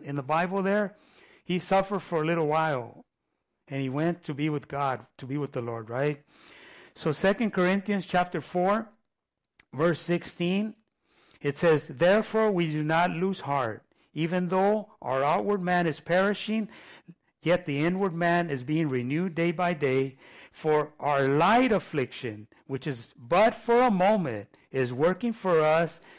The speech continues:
a far exceedingly and eternal weight of glory. While we do not look at the things which are seen, but the things which are not seen. For the things which are seen are temporary,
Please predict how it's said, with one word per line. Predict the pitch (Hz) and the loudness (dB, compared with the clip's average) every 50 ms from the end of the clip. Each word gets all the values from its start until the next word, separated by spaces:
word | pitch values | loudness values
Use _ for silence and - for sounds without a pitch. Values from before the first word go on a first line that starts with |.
| - - _ _ _ _ _ _ | -20 -20 _ _ _ _ _ _
a | - 143 139 | -2 -2 -2
far | 135 - - 170 160 170 175 175 165 | -2 -4 -2 0 2 4 4 4 4
exceedingly | 135 - - - - 170 180 190 196 202 208 202 208 208 202 202 - | 2 0 -4 -6 -4 -2 0 0 0 0 0 0 0 0 -2 -4 -6
and | 139 131 | -4 -4
eternal | 123 120 - - - 160 160 170 175 175 170 160 | -4 -6 -6 -4 -2 -2 0 0 0 -2 -2 -4
weight | 139 139 147 151 151 143 | -2 -2 -2 -2 -2 -2
of | 139 135 127 - | -6 -6 -8 -8
glory. | 127 123 120 117 117 110 110 110 107 110 123 _ _ _ _ - - - - - - - | -8 -6 -4 -4 -6 -8 -10 -12 -14 -16 -20 _ _ _ _ -20 -20 -20 -20 -20 -12 -4
While | 135 143 147 139 139 | 0 2 2 4 4
we | 165 185 196 | 2 0 0
do | 190 220 | 0 0
not | 196 202 190 180 156 | 2 2 2 2 2
look | 139 147 170 202 240 269 262 - - | 2 2 2 4 4 4 2 0 -6
at | - 151 135 - | -6 -6 -4 -4
the | 143 127 | -6 -6
things | - - 180 190 208 196 - - | -4 -4 -2 -2 -2 -4 -4 -4
which | 170 147 - - | -6 -4 -2 -2
are | 123 110 110 | -2 -2 -4
seen, | - - - 202 226 233 240 240 226 220 - - - _ - | -6 -4 -2 0 0 0 0 -2 -4 -8 -12 -20 -20 _ -10
but | 139 135 | -8 -4
the | - 139 | -4 -4
things | - - 165 165 180 170 - | -4 -2 -2 -2 -2 -4 -4
which | 151 151 127 - 143 | -4 -4 -4 -2 -2
are | 135 123 | -2 -2
not | 123 127 143 156 160 - | 0 0 0 0 -2 -2
seen. | - - - 123 117 110 104 107 - _ _ - - _ | -6 -10 -10 -8 -8 -8 -12 -14 -20 _ _ -20 -20 _
For | - 147 131 | -10 -8 -2
the | 123 131 | -2 -2
things | 123 - - 190 214 233 233 - - | -4 -2 -4 -2 0 -2 -2 -4 -4
which | 180 165 156 - - | -4 -4 -4 -2 -2
are | 156 147 135 127 | 0 0 0 0
seen | - - - - 220 233 233 226 196 160 | -2 -6 -4 0 0 2 2 2 2 0
are | 143 135 | 0 -2
temporary, | 135 - - 190 196 190 180 156 135 123 117 110 107 | -2 -2 -2 -2 -2 -2 -4 -4 -2 -2 -2 -4 -8